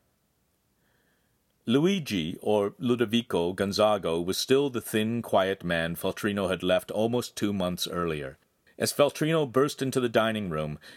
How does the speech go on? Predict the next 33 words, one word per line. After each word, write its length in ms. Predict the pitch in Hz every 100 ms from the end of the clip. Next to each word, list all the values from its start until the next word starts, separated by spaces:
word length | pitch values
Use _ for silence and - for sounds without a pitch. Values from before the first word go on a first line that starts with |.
| -
he 120 | - 110
saw 280 | 123 131
his 200 | 131 127
father 360 | - 104 101 101
sitting 320 | - 107 104
at 140 | 101 -
table. 440 | 90 82 67 - _ _ -
Feltrino 440 | 123 - 151 131
strode 420 | - 143 143 143
over 280 | 120 120 101
to 160 | 85 85
him 300 | 82 78 76 _ _ -
and 180 | 95 98
went 220 | 123 -
down 320 | 110 98 98
onto 260 | 90 90 95
one 300 | 92 95 90
knee. 340 | 90 69 69 _ _ _ _
He 140 | - 113
had 140 | 113
determined 480 | 110 - 175 170 107
to 60 | -
show 240 | - 107
his 120 | 98
father 300 | - 113 110
deference, 680 | 90 120 - 82 76 - - _
but 160 | 101 123
not 240 | 123 135
act 320 | 117 - -
cowed. 520 | - 110 98 - - - _ _ _ _
He 100 | -
would 140 | 120 120
apologize, 880 | - 143 131 113 80 71 64 -